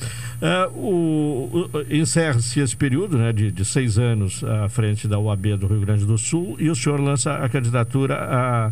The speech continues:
a, ao Conselho Federal. É, por que essa,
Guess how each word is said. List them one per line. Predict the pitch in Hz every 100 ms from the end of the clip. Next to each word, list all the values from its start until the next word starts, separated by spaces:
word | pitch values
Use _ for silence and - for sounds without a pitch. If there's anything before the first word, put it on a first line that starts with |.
| - - - - -
a, | - 110 110 131
ao |
Conselho | 117 131 - 131
Federal. | 110 135 120 101 87 - - - -
É, | - 131 131
por | - 202
que | - 170
essa, | 131 120 113